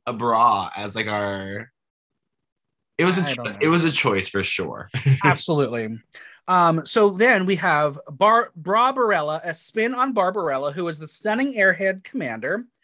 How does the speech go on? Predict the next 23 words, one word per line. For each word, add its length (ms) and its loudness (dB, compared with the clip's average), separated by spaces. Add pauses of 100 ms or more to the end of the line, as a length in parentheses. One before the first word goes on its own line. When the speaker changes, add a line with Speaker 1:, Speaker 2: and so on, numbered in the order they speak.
(320)
Speaker 2:
C 340 0
three 360 2
P 280 0
O, 280 2
a 100 -6
take 340 -4
on 240 -2
C 220 -10
three 240 -6
P 200 -8
O. 240 -8 (540)
Bra 240 6
Barella's 460 6
sassy 420 0
robot 380 4
assistant. 560 -10 (480)
Daft 480 2
Shader, 640 0
a 100 0
take 420 -2
on 280 -2
Darth 360 0
Vader, 460 -6